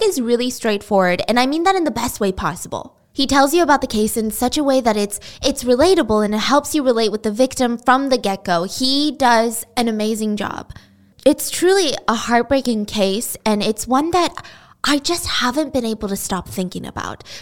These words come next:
for so many reasons. I mean, just the fact that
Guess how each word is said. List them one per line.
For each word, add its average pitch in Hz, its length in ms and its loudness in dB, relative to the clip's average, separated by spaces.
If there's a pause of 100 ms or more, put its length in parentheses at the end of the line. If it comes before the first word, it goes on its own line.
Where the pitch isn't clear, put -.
for 330 120 2
so 294 280 0
many 285 240 -4
reasons. 196 500 -4
I 220 80 0
mean, 233 240 -2
just 302 240 -2
the 320 80 -2
fact 254 320 2
that 202 300 2